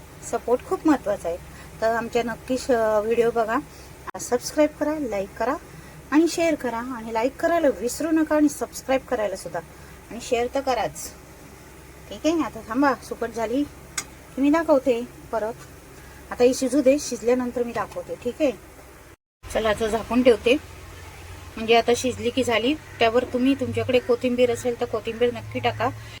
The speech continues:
कोथिंबीरीमुळे कोणत्याही भाजीची टेस्ट वाढते, तर कोथिंबीर असेल तर नक्की टाका. माझ्याकडे नाही आहे, मी घेईन <laughs> तेव्हा नक्की टाकेन, तर तुम्ही नक्की टाका. आणि व्हिडिओला आमच्या नक्की सबस्क्राईब, शेअर आणि लाईक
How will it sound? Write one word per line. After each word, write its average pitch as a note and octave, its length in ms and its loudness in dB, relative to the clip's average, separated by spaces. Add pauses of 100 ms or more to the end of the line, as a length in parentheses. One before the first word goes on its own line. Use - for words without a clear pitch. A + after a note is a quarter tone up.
(160)
कोथिंबीरीमुळे C4 800 0
कोणत्याही A#3+ 720 0
भाजीची G#3+ 460 -6
टेस्ट - 420 -2
वाढते, F#3+ 400 -2
तर G3+ 120 -14
कोथिंबीर A#3+ 520 -4
असेल B3 360 0
तर B3 60 -4
नक्की A3+ 300 -6
टाका. A3+ 280 -4 (460)
माझ्याकडे G3+ 440 -8
नाही B3 380 2
आहे, C4+ 300 4 (400)
मी B3 120 -2
घेईन B3+ 520 2
<laughs> B3 100 -8
तेव्हा B3 200 4
नक्की B3+ 400 -2
टाकेन, A3+ 480 -2
तर G#3+ 80 -4
तुम्ही A3 280 -12
नक्की D#4+ 240 -4
टाका. C4 380 -2 (520)
आणि A3+ 580 -10 (480)
व्हिडिओला G#3+ 400 -4
आमच्या F#3 520 -8
नक्की C#4+ 300 -6
सबस्क्राईब, - 480 -4
शेअर G#3 320 -2
आणि D4+ 120 0 (760)
लाईक A#3+ 180 4